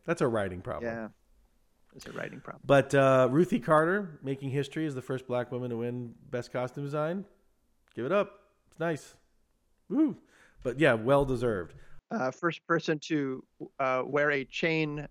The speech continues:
Speaker 2: draped over their nose while receiving an Oscar. That's a look I've never seen before.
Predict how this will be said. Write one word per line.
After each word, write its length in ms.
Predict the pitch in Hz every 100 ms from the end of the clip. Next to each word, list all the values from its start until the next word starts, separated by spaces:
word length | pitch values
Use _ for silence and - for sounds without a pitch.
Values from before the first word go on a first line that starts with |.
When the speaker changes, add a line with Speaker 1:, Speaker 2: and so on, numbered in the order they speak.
| -
Speaker 2:
draped 320 | - 165 160
over 220 | 156 147 151
their 140 | 147
nose 360 | 143 147 196 220
while 200 | 139 131
receiving 520 | 139 147 139 147 139 -
an 140 | 143 -
Oscar. 420 | 139 - 196 240 _ _ _ - -
That's 220 | 165 196
a 60 |
look 180 | 190 190
I've 140 | 175 170
never 180 | 175
seen 220 | 302 226 185
before. 460 | 147 135 120 113